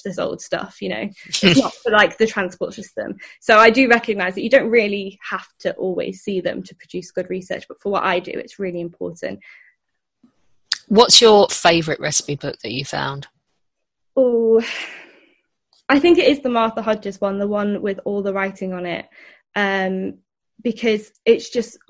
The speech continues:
Speaker 1: this text that just shows how many different uses it had, how, um, these recipe books might actually be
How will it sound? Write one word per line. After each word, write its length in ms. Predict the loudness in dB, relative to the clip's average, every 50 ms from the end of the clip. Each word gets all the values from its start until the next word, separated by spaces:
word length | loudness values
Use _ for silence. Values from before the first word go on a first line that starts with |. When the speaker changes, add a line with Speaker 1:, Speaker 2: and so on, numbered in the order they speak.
| -20 _ _ _ _ _ -4
Speaker 1:
this 300 | 0 0 0 0 0 _ -10
text 360 | -2 0 0 0 0 -2 -10
that 100 | -8 -6
just 160 | -6 -8 -4
shows 240 | 0 0 0 0 -2 -8 -20 -20 -20 -20 _ _
how 400 | -14 -10 -4 0 2 2 4 4
many 200 | 2 2 2 2
different 300 | 2 0 -2 -4 -6 -4
uses 340 | -4 -4 -4 -4 -6 -6 -6
it 100 | -6 -6
had, 420 | -6 -6 -4 -2 -2 -2 -4 -4 -8 -20 -20 -20 -20 _
how, 520 | -8 0 2 4 6 6 6 4 4 0 -4 -4 -2
um, 380 | 0 2 2 2 0 -2 -4 -2
these 180 | -4 -4 -2
recipe 300 | -2 -4 -4 -2 -4 -4
books 240 | -2 -2 -6 -6 -4
might 220 | -2 -2 -2 -2 -2
actually 360 | -4 -4 -6 -8 -6 -6 -6
be 440 | -6 -6 -8 -8 -6 -8 -8 -10